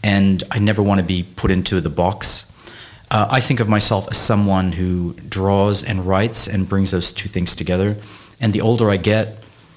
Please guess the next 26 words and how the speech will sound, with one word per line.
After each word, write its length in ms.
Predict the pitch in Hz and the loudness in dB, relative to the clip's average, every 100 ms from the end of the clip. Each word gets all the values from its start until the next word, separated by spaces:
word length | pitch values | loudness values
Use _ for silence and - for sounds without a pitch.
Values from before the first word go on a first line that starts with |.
| - - | -20 -6
the 80 | 101 | 2
less 260 | 110 107 | 4 4
I 60 | 104 | 2
feel 240 | 101 110 | 0 0
I'm 140 | 95 90 | 0 0
able 260 | 98 101 | 0 0
to 180 | 98 - | 0 0
just 320 | 95 92 - | 0 0 -2
write. 500 | 87 85 85 127 - - - - - - - - - - - | -4 -2 0 -2 -6 -10 -18 -18 -18 -20 -20 -20 -20 -14 -4
Um, 500 | 92 87 87 82 85 - - - - - - - - _ - - _ _ _ | 0 0 0 -2 -6 -14 -20 -20 -20 -20 -20 -20 -20 _ -20 -20 _ _ _
I 140 | 135 127 | 0 2
only 160 | 131 | 2
th-, 200 | 113 - - | 2 -2 -2
I 60 | 123 | -2
think 260 | - 147 | 2 2
in 80 | 113 | 2
terms 300 | - 113 98 | 2 2 0
of 100 | 87 | 0
a 40 | |
car-, 220 | 95 107 117 | -2 -2 0
as 140 | 104 | -2
a 40 | |
cartoonist. 720 | 101 - - - 87 76 - - - _ - - - - | -2 -2 -2 -2 -2 -2 -4 -6 -18 _ -20 -20 -14 -6
I 60 | |
think 320 | 104 - 110 | -4 0 0
if, 100 | 113 | -2